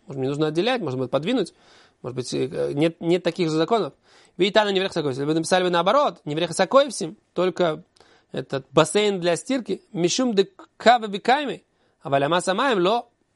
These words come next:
поскольку она ее устанавливает, а ва-, ама самаем, ее не нужно отдалять, поэтому нужно про каждую сказать отдельно. Окей. Если поставим точку запятой, это будет девятнадцать а трактата Бава Батра.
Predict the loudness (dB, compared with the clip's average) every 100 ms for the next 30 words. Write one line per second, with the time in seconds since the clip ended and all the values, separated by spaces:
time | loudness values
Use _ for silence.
0 | _ _ _ _ -4 -2 0 0 0 2
1 | 2 2 0 0 0 -2 -2 0 0 -2
2 | -4 _ _ _ _ 0 2 2 0 -2
3 | 0 0 2 0 0 -2 -2 -2 0 0
4 | 0 0 2 2 0 -2 _ _ _ -14
5 | -4 -2 0 0 0 -4 -8 _ -20 _
6 | _ -2 0 2 0 0 -6 -4 -2 -2
7 | -2 0 0 -2 -12 -6 -4 -2 -2 -4
8 | -4 _ _ _ _ -20 -20 _ 2 4
9 | 2 -2 -6 _ -12 -12 -14 _ _ _
10 | _ _ _ -12 -6 0 2 2 -2 -2
11 | 2 2 2 0 -2 -2 2 2 2 0
12 | -6 -4 2 2 2 -4 _ _ _ _
13 | _ _ _ -6 0 0 2 2 4 2
14 | 2 -2